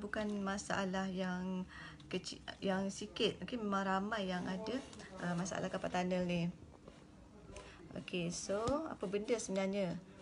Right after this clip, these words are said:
carpal tunnel ni? Carpal tunnel, uh, syndrome. Okey, seperti mana dia punya nama, carpal tunnel.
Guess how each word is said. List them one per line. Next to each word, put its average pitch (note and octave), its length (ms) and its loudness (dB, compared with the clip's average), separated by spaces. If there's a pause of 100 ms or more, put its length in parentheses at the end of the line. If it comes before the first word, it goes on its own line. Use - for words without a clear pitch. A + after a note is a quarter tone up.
(280)
carpal F#3+ 180 0
tunnel G3 320 0
ni? G#3 240 4 (640)
Carpal A3 800 2
tunnel, G#3 480 2 (400)
uh, F3+ 160 4
syndrome. F3+ 640 2 (240)
Okey, C4+ 240 0
seperti - 400 -6
mana G3 320 2
dia F#3+ 160 0
punya F#3+ 400 2 (400)
nama, G3+ 560 4 (560)
carpal E3+ 240 2
tunnel. F#3 400 4